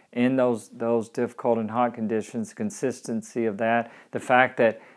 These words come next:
a lot of times it would, it, there was, um, problems with it using up the edge grip and, and, and drive acceleration was an issue.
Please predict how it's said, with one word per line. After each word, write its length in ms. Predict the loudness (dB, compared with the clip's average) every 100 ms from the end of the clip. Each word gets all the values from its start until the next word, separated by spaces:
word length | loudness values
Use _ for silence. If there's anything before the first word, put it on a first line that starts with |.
| _
a 60 | 0
lot 220 | 4 4
of 80 | 2
times 340 | 0 2 2
it 100 | 0
would, 220 | 0 -2 -6
it, 400 | -4 -4 -4 -4
there 160 | -4 -2
was, 260 | -4 -8
um, 420 | -8 -6 -6 -10 -14
problems 480 | 4 8 8 6 -2
with 180 | -4 -4
it 80 | -2
using 320 | 0 0 0
up 220 | -2 -2
the 280 | 0 0 -2
edge 320 | 0 0 0 2
grip 400 | 6 6 4 -2
and, 280 | -4 -4 -8
and, 460 | -6 -4 -4 -4 -6 -16 _ _ -8
and 200 | -6 -2
drive 600 | 6 8 8 4 0 -12 -20 -20 _
acceleration 1040 | -14 -2 2 4 4 2 0 -4 -4 -4 -6
was 260 | -4 -4 -2
an 80 |
issue. 480 | -4 -4 -2 -2 -2